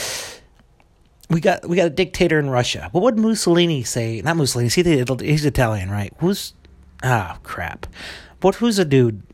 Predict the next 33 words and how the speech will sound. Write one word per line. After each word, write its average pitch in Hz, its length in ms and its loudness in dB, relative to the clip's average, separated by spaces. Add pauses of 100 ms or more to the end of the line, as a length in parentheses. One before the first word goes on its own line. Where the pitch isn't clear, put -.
(320)
in 131 120 2
the 120 60 2
forties 107 640 -2
in 107 80 -6
Russia? 107 380 -2 (640)
I 131 80 0
don't, 139 180 0 (220)
ugh, - 380 -4 (360)
I - 40 -16
could 156 120 0
look 147 140 -2
this 123 180 -4
up. 123 220 -2
Let 147 80 -4
me 175 60 2
look 175 120 -4
it 170 80 2
up. 139 180 2 (1200)
All 98 80 -6
right. 127 640 2
Let's 117 140 -6
see 151 80 0
if 139 100 -2
my 127 80 -2
computer's 123 480 0
gonna 107 200 0
work 101 200 -8
today. 80 360 -10 (1300)
This - 140 -8
is 143 80 0
what 160 180 2
you 156 60 -2
get. 139 240 0